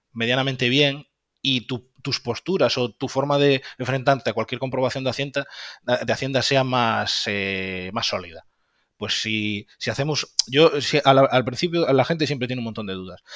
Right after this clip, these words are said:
Yo intento que, que se, eh, de decirles, por, la, la, la principal duda es, ¿qué, qué me puedo deducir? ¿Qué gastos es deducible aquí? Y siempre que eso lo tenga más o menos claro, que después hay cosas que son, que son interpretables o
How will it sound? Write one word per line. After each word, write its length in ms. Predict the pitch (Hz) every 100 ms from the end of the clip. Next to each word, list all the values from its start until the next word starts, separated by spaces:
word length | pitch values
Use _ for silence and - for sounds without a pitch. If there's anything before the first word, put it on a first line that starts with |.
| - -
Yo 80 |
intento 300 | 147 151 143
que, 180 | - 123
que 160 | - 120
se, 260 | 127 117 _
eh, 580 | 123 117 113 113 113 104
de 60 | 120
decirles, 480 | 117 151 151 - - - - _ _
por, 220 | 127 -
la, 160 | 127 127
la, 260 | 131 135 135
la 120 | 135 127
principal 440 | 135 131 165 160
duda 300 | 190 208 156
es, 340 | 180 - - _ -
¿qué, 220 | 170 -
qué 180 | 170 175
me 140 | 156
puedo 280 | 135 147 127
deducir? 320 | 113 107 101
¿Qué 160 | - 165
gastos 440 | 147 139 - 117
es 160 | 123 113
deducible 380 | 107 104 - 87
aquí? 240 | - - _ - - -
Y 80 |
siempre 240 | 117 151 160
que 80 | 147
eso 140 | 160
lo 140 | 151
tenga 200 | 147 139
más 160 | 135 131
o 60 | 131
menos 240 | 120 107
claro, 360 | 139 151 131 - _ - -
que 80 | -
después 260 | 98 120 131
hay 80 | 123
cosas 260 | 123 123
que 100 | -
son, 240 | 113 123 113 - - -
que 80 | 113
son 640 | - 123 120 120 120 117
interpretables 1000 | 120 110 110 110 139 180 160 156 156 -
o 320 | 120 117 113